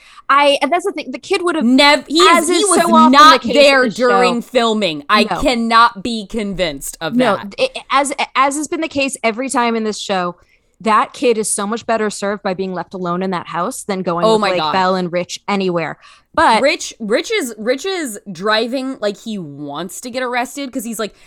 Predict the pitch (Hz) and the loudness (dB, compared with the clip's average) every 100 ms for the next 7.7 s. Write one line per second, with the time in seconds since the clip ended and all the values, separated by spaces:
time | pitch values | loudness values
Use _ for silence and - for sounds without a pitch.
0 | _ - 240 233 220 196 196 190 190 - | _ -4 -4 -2 -2 0 2 0 -2 -8
1 | 185 175 151 165 180 180 180 185 175 190 | -6 -6 -8 -6 -6 -6 -8 -10 -12 -14
2 | 269 311 311 285 208 160 180 214 202 180 | -6 -6 -6 -6 -4 -4 -4 -8 -8 -8
3 | - 175 190 180 - 330 208 156 202 190 | -8 -6 -8 -8 -8 -8 -8 -8 -12 -12
4 | 202 277 320 277 - 220 196 240 277 190 | -10 -10 -8 -10 -12 -12 -12 -10 -10 -10
5 | 160 190 220 151 131 - _ _ _ 240 | -10 -10 -10 -14 -16 -20 _ _ _ -8
6 | 269 277 392 392 262 - - _ _ - | -6 -6 -8 -8 -10 -10 -20 _ _ -20
7 | - 185 185 285 311 330 | -18 -10 -6 -6 -6 -10